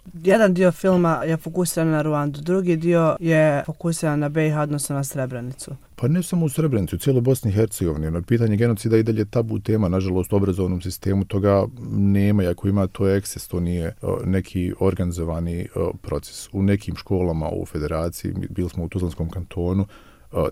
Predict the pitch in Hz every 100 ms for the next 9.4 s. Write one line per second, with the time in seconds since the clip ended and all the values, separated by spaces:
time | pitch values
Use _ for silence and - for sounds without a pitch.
0 | - - 78 - 80 92 107 101 - 104
1 | 85 - 82 - 87 85 85 87 87 76
2 | 80 76 85 80 73 78 - 71 71 -
3 | 95 98 101 95 - 92 85 82 80 78
4 | 78 76 78 - - 80 73 - - 78
5 | 80 80 71 73 - - 67 62 - 73
6 | 65 67 - - 73 - - - - -
7 | - - 76 90 - - - 98 90 92
8 | 71 67 69 - 67 67 - 58 64 69
9 | - 113 107